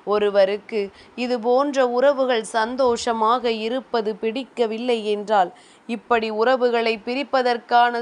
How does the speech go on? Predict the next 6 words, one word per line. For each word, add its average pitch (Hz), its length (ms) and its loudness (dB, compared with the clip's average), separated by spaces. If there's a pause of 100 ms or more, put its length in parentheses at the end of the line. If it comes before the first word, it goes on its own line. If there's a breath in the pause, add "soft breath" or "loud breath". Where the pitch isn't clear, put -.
சூழ்ச்சிகளைத்தான் 247 1080 -2
செய்வார்கள் 247 680 0 (140)
என்றால், 214 340 -2 (480 loud breath)
அவர்களிடத்திலிருந்து 233 1200 -2
விலகி 269 380 -2 (100)
இருப்பதுதான் 226 760 0